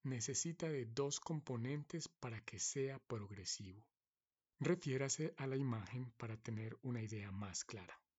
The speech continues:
Como lo dije inicialmente, el verbo es la raíz, es la acción de la oración. Por lo tanto, tiene algunas variables que necesitamos tener bajo control.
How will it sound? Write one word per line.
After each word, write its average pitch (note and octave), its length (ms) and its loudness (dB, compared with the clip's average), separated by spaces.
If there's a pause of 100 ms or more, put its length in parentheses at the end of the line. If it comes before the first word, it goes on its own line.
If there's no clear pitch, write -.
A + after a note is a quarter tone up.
(880)
Como C#3 280 6
lo C3 140 6
dije D#3 240 2
inicialmente, G#2 880 0 (1000)
el B2 200 4
verbo D#3+ 560 2
es A#2+ 220 -2
la C3+ 140 0
raíz, G#2 640 -4 (120)
es B2 180 0
la C#3 280 -4
acción E3+ 920 2
de B2 220 2
la G#2+ 100 0
oración. G#2 680 0 (300)
Por A#2 220 0
lo A2+ 140 -2
tanto, D3 600 0 (640)
tiene D3 500 2 (120)
algunas C#3+ 640 2
variables A#2 640 0 (100)
que B2 140 0
necesitamos A#2+ 1000 0
tener A2 320 -2
bajo A2+ 320 -4
control. G2 500 -4